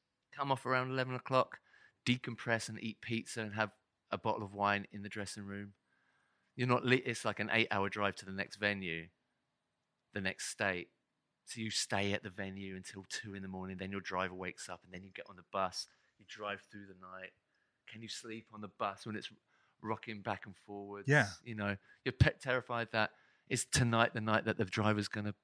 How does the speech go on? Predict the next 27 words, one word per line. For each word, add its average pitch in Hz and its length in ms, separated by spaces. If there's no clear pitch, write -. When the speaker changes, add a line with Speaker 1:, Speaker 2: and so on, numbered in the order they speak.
Speaker 1:
fall 113 240
asleep 104 340
and 104 100
we're 104 80
just - 140
gonna 104 120
plummet 101 400
off - 160
a, 101 180
off 113 140
a 104 40
hillside. 95 680
And 92 100
then 101 80
you 104 80
wake 104 300
up 104 160
next - 200
morning 98 320
and 92 120
you're 92 100
in 92 80
the, 95 120
the 98 80
bowels 92 400
of 92 100
another 92 320